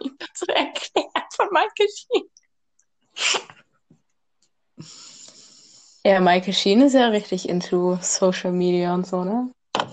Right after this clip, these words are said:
Speaker 1: Du musst allein schon, wenn du seinen Twitter anguckst, es braucht auch nur irgend-, gefühlt irgendjemand so ein Fanart von ihm posten. Es kann noch so komisch sein. Er setzt das sofort als sein Twitter-Profilbild.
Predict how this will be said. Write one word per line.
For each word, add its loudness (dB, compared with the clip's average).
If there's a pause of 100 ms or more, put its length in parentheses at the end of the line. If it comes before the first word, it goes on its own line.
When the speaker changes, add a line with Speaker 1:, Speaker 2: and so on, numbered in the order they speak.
(1000)
Speaker 1:
Du 6
musst 2
allein 2
schon, 0
wenn 6
du 2
seinen 4
Twitter 2
anguckst, 2
es 0
braucht 2
auch 4
nur 8
irgend-, 4 (100)
gefühlt 2
irgendjemand 6
so 0
ein -2
Fanart -2
von -2
ihm -4
posten. -2
Es 0
kann 4
noch 4
so -6 (340)
komisch 2
sein. 2
Er -2
setzt 0
das 0
sofort 4
als -4
sein 2
Twitter-Profilbild. -6